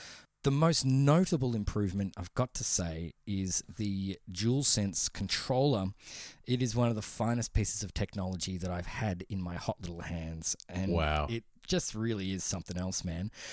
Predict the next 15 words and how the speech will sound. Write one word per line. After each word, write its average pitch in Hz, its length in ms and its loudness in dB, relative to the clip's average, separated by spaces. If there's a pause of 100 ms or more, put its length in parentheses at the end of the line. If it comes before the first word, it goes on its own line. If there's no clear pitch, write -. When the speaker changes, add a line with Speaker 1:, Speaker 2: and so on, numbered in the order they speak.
(200)
Speaker 1:
From 143 720 4 (120)
the 139 260 0
notion 151 520 8
that, 123 240 4
uh, 110 380 2
it's 110 180 4
actually, 110 840 0 (140)
I 107 40 -4
remember 113 260 -2
when 107 240 -2
the 98 80 0
Rumble 127 480 2
Pack 127 320 -2
was 107 140 0
introduced 117 880 4